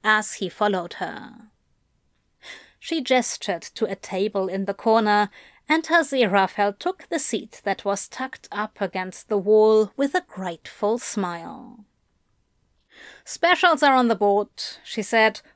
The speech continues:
pointing at the wall. "And when you're ready, just order at the bar," she added, jabbing her thumb over her shoulder in the general direction of the bar. "Enjoy,"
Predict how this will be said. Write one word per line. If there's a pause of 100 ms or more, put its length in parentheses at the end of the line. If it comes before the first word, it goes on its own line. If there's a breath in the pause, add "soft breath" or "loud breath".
(140)
pointing
at
the (120)
wall. (640 loud breath)
"And
when
you're
ready,
just
order
at
the
bar," (520)
she
added, (380 loud breath)
jabbing
her
thumb
over
her
shoulder
in
the
general
direction
of
the
bar. (1000 loud breath)
"Enjoy,"